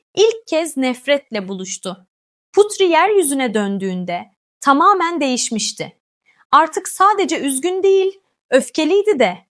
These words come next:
"Onlar benim türümü öldürüyor. Benim ailemi, benim halkımı ve ben burada saklanıyorum." "Anne baba," dedi soğuk bir sesle.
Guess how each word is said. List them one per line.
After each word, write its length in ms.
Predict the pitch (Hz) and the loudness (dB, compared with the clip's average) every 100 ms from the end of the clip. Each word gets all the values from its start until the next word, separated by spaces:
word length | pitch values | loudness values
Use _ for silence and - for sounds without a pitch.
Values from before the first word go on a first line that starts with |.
| _ _ _ _ _ _ - | _ _ _ _ _ _ 0
"Onlar 480 | 247 262 302 349 | 2 4 2 4
benim 240 | 277 285 339 | 2 0 -2
türümü 360 | - 302 294 | -2 -2 0
öldürüyor. 760 | 320 277 247 277 294 208 - _ _ _ _ | 0 -2 -2 0 0 -2 -4 _ _ _ _
Benim 280 | 269 277 392 | 2 2 2
ailemi, 680 | 330 277 269 262 247 254 262 _ - | 2 2 2 0 0 -2 -6 _ 0
benim 260 | 262 302 330 | 2 2 2
halkımı 680 | 277 262 247 247 220 214 220 _ _ | 4 4 2 -4 -2 -6 -10 _ _
ve 160 | 277 277 | 2 6
ben 280 | 294 370 311 | 4 2 0
burada 280 | 339 294 | 2 2
saklanıyorum." 880 | 285 - 247 254 247 285 294 214 175 _ _ _ _ _ _ _ _ | 0 0 0 -2 -2 0 -2 -4 -8 _ _ _ _ _ _ _ _
"Anne 360 | 254 254 262 233 | 2 2 0 2
baba," 440 | 233 226 208 - _ _ - | 2 2 0 -4 _ _ -4
dedi 200 | 202 190 | -4 -2
soğuk 440 | - 214 196 196 | -4 -2 -2 -4
bir 60 | 196 | -8
sesle. 640 | 190 196 175 - 170 175 | -6 -8 -8 -8 -10 -10